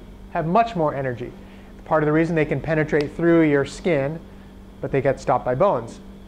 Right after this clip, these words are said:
And also part of the reason they're not very good in high quantities. 'Cause they, they're so high energy, uh, X-rays, that they will actually, uh, they will actually ionize. In other words, when they hit your skin,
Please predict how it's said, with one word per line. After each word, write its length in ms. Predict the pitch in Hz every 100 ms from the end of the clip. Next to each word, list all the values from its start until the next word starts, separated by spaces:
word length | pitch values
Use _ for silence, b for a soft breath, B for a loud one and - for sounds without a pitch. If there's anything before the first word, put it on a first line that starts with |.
| -
And 80 |
also 260 | 185 180 170
part 200 | 156 165
of 40 |
the 60 | 151
reason 200 | 151 147
they're 100 | 143
not 240 | 139 139
very 200 | 135 139
good 220 | 127 147 139
in 140 | 123
high 160 | 135 131
quantities. 420 | 170 156 120 - - - - - - -
'Cause 280 | - -
they, 160 | 151 147 - - - - -
they're 120 | 160
so 360 | - 240 254 220
high 220 | 214 202
energy, 520 | 180 196 196 247 254 - - -
uh, 160 | 156 170 156 - -
X-rays, 600 | 170 175 214 214 247 - - - - - B B B -
that 100 | 160
they 120 | 196
will 120 | 190
actually, 680 | 190 196 - 185 170 156 151 - - - 151
uh, 300 | 147 139 131 - - - 147
they 140 | 160
will 100 | 170
actually 640 | 180 180 - 165 151 151 151 -
ionize. 1040 | 175 214 247 180 147 131 120 117 139 - - 143
In 80 |
other 160 | 170 190
words, 340 | 165 156 147 - B B -
when 140 | 165
they 140 | 160 143
hit 260 | 170 233
your 120 | 196 170
skin, 560 | - 226 185 143 139